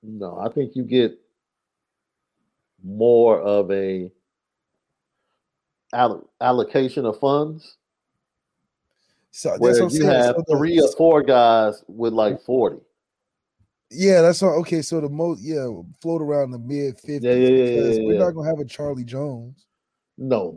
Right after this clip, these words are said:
Speaker 1: there's no freaking Charlie Jones statistically.
Speaker 2: No, because we got too many receivers.
Speaker 1: Now.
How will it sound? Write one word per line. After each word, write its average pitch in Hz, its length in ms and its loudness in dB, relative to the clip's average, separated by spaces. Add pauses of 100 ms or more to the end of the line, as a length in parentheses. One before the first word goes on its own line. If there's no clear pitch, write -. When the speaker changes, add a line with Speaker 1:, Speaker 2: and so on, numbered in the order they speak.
Speaker 1:
there's 123 340 4
no 117 200 0
freaking 117 400 -6
Charlie 104 340 0
Jones 104 420 -6
statistically. 104 760 -6 (380)
Speaker 2:
No, 113 480 -14
because 160 240 -4
we 180 60 -6
got 185 180 2
too - 120 -6
many 202 140 -2
receivers. 202 560 -4 (480)
Speaker 1:
Now. 123 580 -2